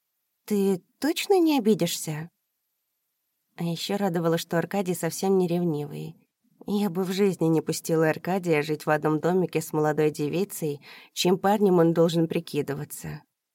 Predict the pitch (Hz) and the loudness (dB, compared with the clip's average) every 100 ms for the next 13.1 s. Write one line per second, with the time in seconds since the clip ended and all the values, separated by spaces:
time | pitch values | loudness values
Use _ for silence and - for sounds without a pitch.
0 | _ _ _ _ _ 214 220 320 311 277 | _ _ _ _ _ -4 2 4 4 4
1 | 240 233 254 240 185 226 233 208 214 240 | 4 4 2 2 0 0 2 2 2 0
2 | 240 185 - - - 143 147 - 170 - | 0 0 -2 -10 -14 -12 -12 -8 -6 -2
3 | 156 160 165 - 165 156 - 170 160 160 | -2 -2 -6 -4 -2 -2 -2 -2 0 0
4 | 165 - 151 156 156 151 151 - 226 - | -2 -2 -4 -2 0 2 0 -2 -6 -6
5 | - 156 170 170 170 160 156 - 160 170 | -6 -4 -2 -2 0 0 0 -4 -2 0
6 | 208 - - 151 156 - 165 147 151 143 | 0 -4 -6 -4 -4 -8 -6 -2 -4 -4
7 | 131 - - - - 147 147 _ _ _ | -8 -10 -16 -14 -14 -14 -16 _ _ _
8 | _ _ _ _ _ - 247 302 320 302 | _ _ _ _ _ -4 -2 2 2 2
9 | 226 311 - 311 294 277 262 - 202 208 | 0 -2 -2 0 0 0 -2 -2 0 0
10 | 175 170 _ _ _ _ _ _ - 175 | -4 -12 _ _ _ _ _ _ -6 -2
11 | 175 180 175 - 175 165 160 262 302 262 | 0 0 -2 -4 -4 -4 -4 -4 -4 -2
12 | 269 254 254 247 240 240 262 247 151 - | -2 -2 -2 -2 -4 -4 -2 -4 -6 -10